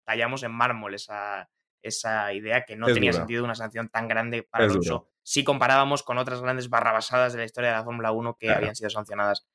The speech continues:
Speaker 1: con menos. Pero bueno, el pequeño palo de Alonso para la fia, con más razón que un santo, ¿qué queréis que os diga?
Speaker 2: Pues sí.
Speaker 1: Y teniendo en cuenta sobre todo que a lo largo de estas dos semanas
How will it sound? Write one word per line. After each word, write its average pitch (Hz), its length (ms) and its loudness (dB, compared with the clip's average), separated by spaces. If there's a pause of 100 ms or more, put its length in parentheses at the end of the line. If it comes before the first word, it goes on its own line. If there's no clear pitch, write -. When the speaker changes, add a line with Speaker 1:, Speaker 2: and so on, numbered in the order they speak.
(380)
Speaker 1:
con 101 380 -4
menos. 104 320 -10
Pero 131 120 4
bueno, 131 320 4
el 120 120 -8
pequeño 131 260 -2
palo 123 240 4
de 120 80 4
Alonso 120 320 -2
para 107 800 -2
la 107 160 -4
fia, 151 360 0 (680)
con 110 220 -6
más 113 180 -4
razón 123 320 -6
que - 80 -20
un 104 100 -16
santo, 120 320 -10
¿qué 101 140 -16
queréis 104 220 -6
que - 100 -20
os 104 80 -12
diga? 120 220 -4 (180)
Speaker 2:
Pues 101 200 4
sí. 95 100 2
Speaker 1:
Y 98 240 -4
teniendo 117 260 0
en 123 60 -2
cuenta 127 140 0
sobre 123 140 0
todo 127 200 0
que 120 100 0
a 110 60 4
lo 107 100 2
largo 117 200 4
de 120 40 2
estas 117 220 -4
dos 117 160 -8
semanas 120 360 0